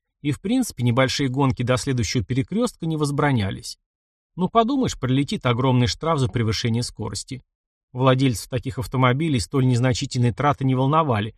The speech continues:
когда есть возможность погонять без препятствий. Единственное, что если они станут виновниками аварии, то тогда никто не станет смотреть на статус водителя, и с ними станет разбираться одно из подразделений Службы магической безопасности Империи,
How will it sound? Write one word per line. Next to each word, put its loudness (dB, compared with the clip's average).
когда 2
есть 2
возможность 0
погонять 0
без -4
препятствий. -10
Единственное, 0
что -6
если -2
они 0
станут -2
виновниками 2
аварии, 2
то 0
тогда 2
никто 0
не 2
станет -2
смотреть -2
на -2
статус -4
водителя, -2
и 0
с -6
ними 0
станет -2
разбираться -2
одно 0
из -4
подразделений 0
Службы -2
магической 0
безопасности -2
Империи, -4